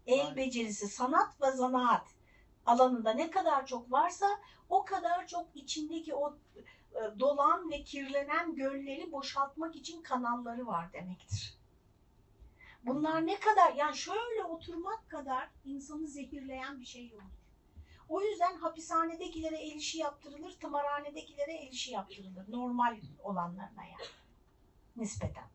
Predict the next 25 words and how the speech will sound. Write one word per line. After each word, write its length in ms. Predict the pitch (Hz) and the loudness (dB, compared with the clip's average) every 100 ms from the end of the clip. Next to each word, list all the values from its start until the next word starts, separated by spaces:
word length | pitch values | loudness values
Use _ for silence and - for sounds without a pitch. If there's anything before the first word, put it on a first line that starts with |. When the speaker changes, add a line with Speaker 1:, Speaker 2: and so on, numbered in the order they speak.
| _ _ _ _ _ _ _ | _ _ _ _ _ _ _
Speaker 1:
Tıpkı 480 | - 622 - 415 392 | 6 6 4 0 2
diyor 200 | 370 415 480 | 2 0 2
nefesini 680 | 381 403 403 403 415 494 494 | -2 2 2 2 0 0 0
tutmuş 540 | 403 403 453 494 - | -6 -4 -6 -6 -2
bir 220 | 392 330 | -4 -4
insan 640 | 339 359 - 392 403 339 233 | -8 -10 -6 -2 0 0 -2
gibi. 260 | 190 165 - _ _ _ - _ _ _ _ | -8 -12 -20 _ _ _ -20 _ _ _ _
Yani 220 | 196 208 | -8 -6
o 140 | 226 233 | -6 -6
içinde 580 | 240 - 247 254 254 - | -8 -4 0 0 0 -4
potansiyel 720 | 254 247 233 240 254 240 247 | -14 -8 -8 -6 -6 -6 -4
kaldı 320 | 269 285 381 523 | -2 -2 -4 -6
ya, 180 | - - - _ 226 | -6 -8 -16 _ -18
nefesini 480 | 240 269 - 320 - | -14 -14 -10 -10 -10
tutmuş 460 | 294 - 370 - | -18 -20 -20 -16
bir 60 | 269 | -12
insan 480 | 247 240 262 262 240 | -10 -12 -8 -8 -6
gibi. 140 | 175 - _ - - | -12 -18 _ -20 -10
Onun 240 | 285 330 - | -6 -4 -4
için 280 | - 330 427 | -4 -6 -2
arkadaşlar 640 | 262 262 262 254 247 320 359 - - - - | 0 0 -2 -8 -8 -8 -10 -12 -20 -20 -8
ilim 260 | 254 285 277 | -6 -4 -4
öğrenmekten, 1000 | 269 269 269 269 269 - 254 254 262 269 - _ | -4 -2 -4 -6 -14 -14 -10 -8 -10 -12 -20 _
sanat 420 | - 240 240 262 - | -10 -2 2 2 2
öğrenmekten, 1080 | 269 262 262 269 269 262 - 254 254 269 | -2 0 -2 -4 -8 -18 -8 -4 -4 -6